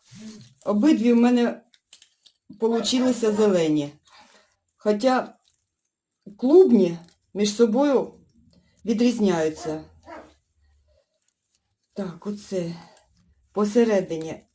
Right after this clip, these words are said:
оце погане, гниле. І його гниле це обов'язково потрібно видалити,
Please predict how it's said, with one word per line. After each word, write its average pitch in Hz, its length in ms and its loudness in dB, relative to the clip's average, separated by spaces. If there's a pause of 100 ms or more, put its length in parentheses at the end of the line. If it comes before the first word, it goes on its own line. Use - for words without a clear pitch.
(200)
оце 196 400 -8 (400)
погане, 180 800 -6 (3500)
гниле. 196 680 0 (440)
І 208 120 -4
його 233 340 2 (100)
гниле 220 480 2
це 233 240 -2
обов'язково 214 920 -2
потрібно 226 680 -2
видалити, 185 760 -2